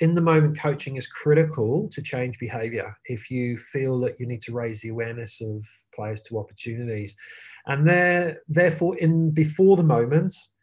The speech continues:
uh, I think is critical as well. How do you use any information to prepare players before the moment? You can use things like analogies. Um, you, you can have analogies which create this emotion and feeling,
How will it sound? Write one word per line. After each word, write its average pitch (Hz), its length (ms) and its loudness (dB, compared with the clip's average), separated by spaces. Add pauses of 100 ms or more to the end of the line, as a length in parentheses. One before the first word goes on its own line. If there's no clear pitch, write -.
(320)
uh, 139 280 0
I 135 80 -4
think 131 260 -4
is - 120 -4
critical 143 420 0
as 117 140 -6
well. 131 220 -2
How 151 220 0
do 156 80 2
you 147 120 4
use 135 320 -6
any 131 180 -6
information 123 800 -6 (100)
to 123 400 -2
prepare 131 320 -6
players 123 380 -6
before 131 360 -8
the 123 60 -6
moment? 120 420 -4
You 127 120 -10
can 151 120 0
use 151 180 4
things 135 200 -6
like 117 140 -8
analogies. 151 680 -4 (840)
Um, 127 540 0 (380)
you, 147 140 -2
you 147 220 0
can 147 160 -2
have 139 180 -2
analogies 151 640 4
which 156 200 -6
create 143 340 -2
this 139 180 -8
emotion 151 720 2
and - 160 -2
feeling, 165 540 0